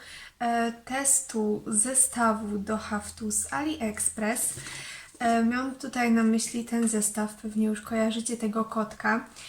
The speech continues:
Pierwsza część, e, została wrzucona dokładnie dwa tygodnie temu na mój kanał. E, link macie oczywiście w opisie i pewnie wyświetli wam się tutaj u góry. E,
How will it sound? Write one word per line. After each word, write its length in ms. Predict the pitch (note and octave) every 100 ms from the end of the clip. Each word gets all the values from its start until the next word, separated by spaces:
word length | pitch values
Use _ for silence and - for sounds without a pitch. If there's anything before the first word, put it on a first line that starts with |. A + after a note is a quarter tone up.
| - - -
Pierwsza 360 | D4+ D4+ E4
część, 640 | D#4+ C4 B3 B3+ B3 - -
e, 140 | - A3+
została 460 | A#3 A3+ B3 A#3+
wrzucona 720 | A3+ A3+ A3 A#3+ A3+ G#3+ G#3+ G#3
dokładnie 640 | A#3+ A#3 A#3 A3 A3 G#3
dwa 240 | G3+ C#4+
tygodnie 440 | D#4 E4 D4 C#4+ C4
temu 260 | B3 A#3
na 120 | A3+ A3
mój 180 | A3
kanał. 480 | G#3+ - G3+ G#3+ D4+ - - - - -
E, 200 | A#3 A#3+
link 200 | C#4 B3+
macie 320 | A#3 A#3 A3+
oczywiście 520 | A3 A3 A3 - A3
w 160 | - D4
opisie 440 | D4 D4+ - D#4
i 340 | D#4+ D#4+ -
pewnie 300 | - A#3 A#3
wyświetli 480 | A3+ A3+ - A#3 A#3
wam 200 | A3 G#3
się 140 | A3+ A#3+
tutaj 360 | - - D4+
u 80 | A#3+
góry. 300 | A#3+ A#3+ C4+ D4+ - - - - - - - _ _ _ C4+
E, 380 | C4 C4 C4